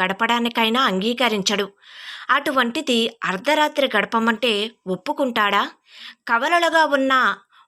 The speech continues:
ఒకే పోలికను ఆసరాగా చేసుకుని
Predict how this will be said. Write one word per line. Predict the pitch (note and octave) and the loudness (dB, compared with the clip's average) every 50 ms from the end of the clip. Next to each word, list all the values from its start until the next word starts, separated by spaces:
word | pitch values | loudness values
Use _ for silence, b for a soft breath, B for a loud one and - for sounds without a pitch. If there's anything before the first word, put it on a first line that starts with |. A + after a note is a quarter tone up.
| _ F3+ | _ -2
ఒకే | G3 G#3 G3+ - E4 F4 | -2 0 2 2 0 0
పోలికను | E4+ E4+ C#4 B3+ A#3+ B3 B3+ B3+ C#4 C4 B3+ A3+ G#3+ A3 - - | 0 2 2 2 2 2 2 0 0 0 0 -2 -2 -4 -4 -2
ఆసరాగా | F#3 F#3+ G#3+ A#3 - D4+ C#4+ C#4 C#4 C4+ C#4 C4+ C4+ - | 0 0 0 0 0 0 2 2 2 2 0 0 0 0
చేసుకుని | G#3+ G#3 G3+ - A#3+ B3 B3 A#3+ G#3+ G3 G3+ G#3+ | -2 -2 -2 -2 -2 0 0 0 0 0 -2 -4